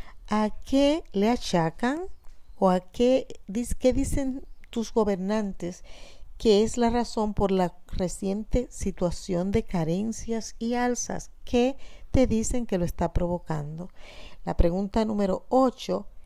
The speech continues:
es la siguiente. ¿Tú qué estás haciendo al respecto? ¿Estás haciendo ajustes? ¿Cambiaste tu estilo de vida?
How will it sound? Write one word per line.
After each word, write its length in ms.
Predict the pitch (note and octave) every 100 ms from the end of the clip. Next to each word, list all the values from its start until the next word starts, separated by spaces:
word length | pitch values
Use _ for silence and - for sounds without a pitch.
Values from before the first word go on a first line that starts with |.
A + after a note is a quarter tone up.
| - - - - - - - - -
es 320 | G#3 A3 A3
la 160 | A#3+ B3
siguiente. 800 | - C4 C#4 C#4+ C4 G3+ E3 - - - - -
¿Tú 320 | - C#4 A#3 - - - - - -
qué 240 | - D4
estás 520 | D4+ - B3+ C4 B3+ -
haciendo 800 | F#3+ - G3 F#3 F#3 F3 E3 E3 -
al 240 | F#3+ F#3 F3
respecto? 840 | D#3+ - - - D#3 - - - - - -
¿Estás 460 | - E3+ - F#3 G#3+
haciendo 420 | A3+ - G#3 G3
ajustes? 800 | F3+ - G#3+ A#3 - - C#4+ - - - -
¿Cambiaste 540 | F3 F3 E3+ F3 -
tu 100 | G3+
estilo 420 | F#3 - F3 F3
de 120 | E3
vida? 480 | D#3+ G3 A#3 B3+ A3+